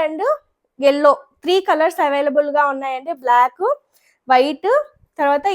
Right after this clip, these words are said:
ఎల్లో. ఇవి వచ్చేసి ఎయిట్ హండ్రెడ్ రూపీస్ అండి. So, చూసారు కదా, నిజంగానే సెవెన్ కలర్స్ మాత్రమే మీకోసం రెడీగా ఉన్నాయి. So, ఎవరు మిస్ అవ్వద్దండి. రేష్మి కోట మీకు బయట దొరకాలి అంటే కూడా కష్టము. And దీని గురించి టచ్ ఉన్న వాళ్ళు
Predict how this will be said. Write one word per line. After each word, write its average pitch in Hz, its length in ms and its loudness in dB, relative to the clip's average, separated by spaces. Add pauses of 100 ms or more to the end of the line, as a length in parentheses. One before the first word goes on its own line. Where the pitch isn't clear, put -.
(100)
ఎల్లో. 262 220 -4 (180)
ఇవి 302 160 -8
వచ్చేసి 349 320 -6 (120)
ఎయిట్ 285 220 -2
హండ్రెడ్ 269 320 -2
రూపీస్ 277 360 -8
అండి. 269 220 -6 (520)
So, 339 60 -2 (140)
చూసారు 330 440 0
కదా, 294 180 2 (280)
నిజంగానే 320 560 0 (120)
సెవెన్ 311 340 -2
కలర్స్ 302 320 -4 (100)
మాత్రమే 294 420 -4
మీకోసం 285 400 -4 (140)
రెడీగా 285 360 -2 (120)
ఉన్నాయి. 277 400 -8 (480)
So, 370 80 -2 (200)
ఎవరు 339 300 4
మిస్ 320 240 -6
అవ్వద్దండి. 294 420 -2 (120)
రేష్మి 330 460 2 (380)
కోట 285 280 6 (320)
మీకు 277 160 -6 (100)
బయట 277 220 2 (160)
దొరకాలి 294 540 2
అంటే 302 260 -8
కూడా 330 120 -2 (120)
కష్టము. 302 440 -4 (380)
And 320 160 2 (140)
దీని 339 260 0
గురించి 427 300 0 (100)
టచ్ 302 300 -2
ఉన్న 370 120 0 (340)
వాళ్ళు 320 220 4